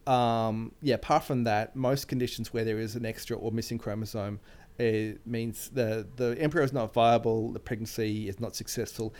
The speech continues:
And this is one of the biggest reasons why pregnancies do not succeed, is having this this, um, fairly simple genetic problem. So here's where we get to, like, the, the stats of what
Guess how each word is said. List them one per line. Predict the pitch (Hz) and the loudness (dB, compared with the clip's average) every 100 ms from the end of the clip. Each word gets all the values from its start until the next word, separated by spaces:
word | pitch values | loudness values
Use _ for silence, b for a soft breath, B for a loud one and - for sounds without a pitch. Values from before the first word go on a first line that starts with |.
| B B | B B
And | 139 | 2
this | 202 | 2
is | - | 0
one | 160 165 | 2 4
of | |
the | 151 | 2
biggest | 147 139 135 113 | 2 0 -2 -2
reasons | 110 - 107 - | -4 -4 -8 -6
why | 113 107 | -4 -4
pregnancies | - 104 120 - 104 92 - - - | -6 -8 -8 -8 -8 -8 -12 -16 -6
do | 107 | -4
not | 104 92 | -4 -6
succeed, | 113 - 104 101 - | -12 -10 -8 -8 -8
is | 120 | -10
having | - 110 107 104 | -6 -6 -6 -6
this | 104 - B B B - | -8 -10 B B B -4
this, | 117 - - | -4 -2 -2
um, | 113 104 104 | 0 0 0
fairly | - 196 151 | 2 2 4
simple | - 143 135 123 | 4 2 2 -2
genetic | 120 - 113 110 120 | -2 0 0 -2 -4
problem. | - 107 85 - - - - - - - - - - B B B | -4 -4 -4 -14 -20 -20 -20 -20 -20 -20 -20 -20 -20 B B B
So | - 190 | 4 6
here's | 247 254 | 6 4
where | 240 | 6
we | 220 | 8
get | 185 180 | 6 6
to, | 180 156 | 4 6
like, | 139 131 - - - | 8 6 4 -14 -4
the, | 127 117 113 95 | 4 6 4 0
the | |
stats | 131 - 127 110 - | -4 2 2 2 -2
of | 135 - | -2 -2
what | 120 117 - | 2 2 2